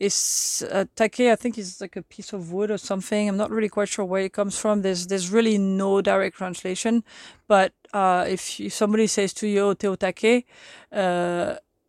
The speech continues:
it means that they've noticed that you're, you're giving your best, that you're, you're busy usefully.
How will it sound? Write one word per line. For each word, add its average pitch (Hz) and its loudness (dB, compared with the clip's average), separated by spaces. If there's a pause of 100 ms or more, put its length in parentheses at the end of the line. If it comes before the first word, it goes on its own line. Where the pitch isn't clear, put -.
it 202 -2
means 196 -2
that - -2 (300)
they've 180 0
noticed 190 -2
that 175 2
you're, 180 2
you're 175 0
giving 180 -2
your 175 0
best, 180 0
that 175 -2
you're, 175 -2
you're 170 -4 (280)
busy 185 -2
usefully. - -2